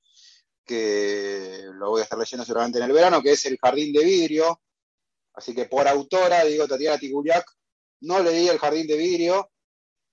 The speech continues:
pero la subo a, como mención y la recomiendo. Y bueno, para que no haya leído nada de Tatiana, arranque con El verano en que mi madre tuvo los ojos verdes. Pero los que ya leyeron eso, imagino yo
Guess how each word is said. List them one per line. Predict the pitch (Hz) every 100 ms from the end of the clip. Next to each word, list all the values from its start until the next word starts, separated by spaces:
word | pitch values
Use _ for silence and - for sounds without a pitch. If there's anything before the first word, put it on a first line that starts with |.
| -
pero | 160 165 180 175 _ _ _ _ -
la | 123
subo | 117 151 151 151 151 -
a, | 117 113
como | 120 117 120
mención | 131 131 - 156 165 170 _ _ _ _
y | 120
la | 123
recomiendo. | 139 143 160 180 175 170 185 190 _ _ _ _ _ _
Y |
bueno, | 107 101
para | 95 101
que | 113
no | 123
haya | 120
leído | 117 120
nada | 117 123
de | 117
Tatiana, | 120 139 160 127
arranque | 123 123 117
con | 107
El | 107
verano | 113 120 117 104 95 _ _ _
en | 95
que | 104
mi | 104
madre | 110 104
tuvo | 110 107
los | 101
ojos | 104 139
verdes. | 170 120 95 -
Pero | 95 95 98 95 92 _ - - -
los | 107
que | -
ya | 113 131
leyeron | 127 139 131 139
eso, | 156 160
imagino | 151 143 196 185 175
yo | 165 180 208